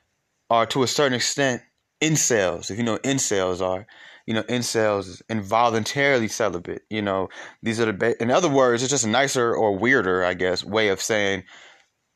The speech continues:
men who may talk about women and things like that, but let's keep it real. They not, they can't, they couldn't get a woman if they tried. You see what I'm saying? They couldn't get a woman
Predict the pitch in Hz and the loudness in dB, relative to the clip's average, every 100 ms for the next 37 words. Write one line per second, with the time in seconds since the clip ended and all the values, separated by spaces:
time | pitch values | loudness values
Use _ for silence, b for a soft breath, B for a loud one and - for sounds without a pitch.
0 | _ 98 120 135 135 117 135 120 120 113 | _ -2 0 2 0 0 0 2 2 0
1 | - 117 120 135 135 113 143 151 156 - | 2 2 2 2 2 2 0 0 -2 -6
2 | B B B B 117 113 139 131 131 - | B B B B -4 0 0 2 0 2
3 | 147 147 - - 113 113 117 - 123 90 | 2 2 -2 -6 0 0 0 -2 -4 -4
4 | 95 104 85 - - 113 127 131 - 117 | -2 0 -2 -8 -10 -2 0 0 0 0
5 | 123 - 135 110 123 - 123 110 101 101 | -2 -4 -4 -2 -2 -2 -2 0 -2 -2
6 | 101 101 90 90 - - 110 - - _ | -2 -4 -4 -6 -4 -2 -2 -4 -12 _
7 | _ _ _ _ _ _ _ - 104 120 | _ _ _ _ _ _ _ -10 -4 -2
8 | 110 127 127 120 - - - _ _ _ | -2 -2 -2 -2 -8 -20 -20 _ _ _
9 | _ _ _ _ - 107 131 120 113 113 | _ _ _ _ -8 -4 -2 0 0 0
10 | 104 101 98 | 0 -2 -4